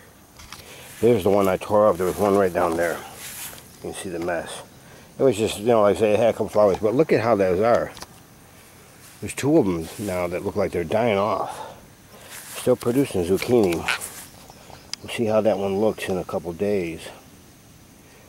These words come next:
It might still be good. There's some green ones on here. We pulled out one yesterday. It was like, or the day before yesterday, it was sixteen pin-, sixteen inches, four pounds. And then here's your, this is a purple hull pea, and those three right there are purple hull peas.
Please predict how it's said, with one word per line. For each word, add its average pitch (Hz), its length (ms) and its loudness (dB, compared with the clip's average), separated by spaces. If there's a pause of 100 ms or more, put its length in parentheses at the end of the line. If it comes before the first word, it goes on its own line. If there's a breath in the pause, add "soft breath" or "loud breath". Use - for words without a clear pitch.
(400 loud breath)
It 98 120 -12
might 107 280 -6
still 104 200 -8
be 92 100 -8
good. 92 220 -2
There's 110 140 0
some 110 180 2
green 117 320 6
ones 90 160 2
on 92 140 2
here. 95 100 2
We 90 120 0
pulled 95 300 0
out 90 120 4
one 95 160 0
yesterday. 95 380 -4
It 80 60 -6
was 82 160 -8
like, 85 140 -6 (240)
or 107 100 -2
the 98 60 -2
day 110 140 4
before 95 180 0
yesterday, 101 240 0
it 85 40 -4
was 80 100 -8
sixteen 104 420 0
pin-, 101 220 -4 (100)
sixteen 127 480 2
inches, 113 320 0
four 113 240 0
pounds. 101 500 0 (1800 loud breath)
And 110 140 2
then 110 160 4
here's 117 300 4
your, 104 280 6 (1000 loud breath)
this 107 140 0
is 113 40 4
a 117 60 4
purple 117 380 0
hull 113 200 4
pea, 117 460 2
and 98 200 -2
those 104 220 4
three 107 220 4
right 98 180 4
there 104 120 6
are 92 40 4
purple 87 320 -2
hull 92 140 2
peas. 95 400 -4